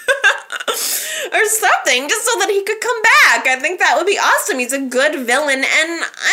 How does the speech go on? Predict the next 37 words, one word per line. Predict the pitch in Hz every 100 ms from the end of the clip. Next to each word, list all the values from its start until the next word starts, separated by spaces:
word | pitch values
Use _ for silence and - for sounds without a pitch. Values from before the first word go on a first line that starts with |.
| 539
don't, | 427 -
why | 659 784
does | 762
Y | 587 571
and | 508 440
R |
do | 453
this? | 427
Like, | 285
sometimes | 302 453 539
they | 480
focus | 427 359 349 381
on | 269 262
things | 240 233 233 - - 302
that | 254 -
I'm | 233
just | 302 339 269
ready | 240 254
to | 247
be | 226 196 -
over | 202 240
with. | 339 320 277 254 -
I |
mean, | 294 311
they |
will | 370 320
drag | 339 330 440
something | 480 381 339
out | 311
for | 330 294
three | - 254 277
months | 269 254 262
that | 214 -
is | 208 -
so | - 262 233 247
obviously | 214 226 233 233 214
sucky, | 214 - 202 196 185 170 180